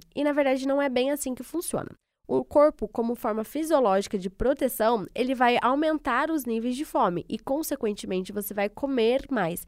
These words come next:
Então, o ideal é quando você saber que você tá com a doença, você ter um acompanhamento com o nutricionista pra ele calcular uma dieta específica pra você,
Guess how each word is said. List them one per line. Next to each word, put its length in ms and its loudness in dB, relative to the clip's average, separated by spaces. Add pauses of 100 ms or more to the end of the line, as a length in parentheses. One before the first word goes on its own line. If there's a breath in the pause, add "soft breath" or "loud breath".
(340)
Então, 500 2
o 60 2
ideal 440 2
é 60 2
quando 300 -2
você 240 -2
saber 480 -2
que 100 -8
você 180 -4
tá 200 -4
com 120 -6
a 40 0
doença, 420 0
você 260 -4
ter 240 0
um 80 0
acompanhamento 720 -2
com 180 0
o 40 0
nutricionista 640 -4
pra 140 0
ele 100 -4
calcular 640 0
uma 180 0
dieta 300 0
específica 640 -6
pra 140 -6
você, 320 0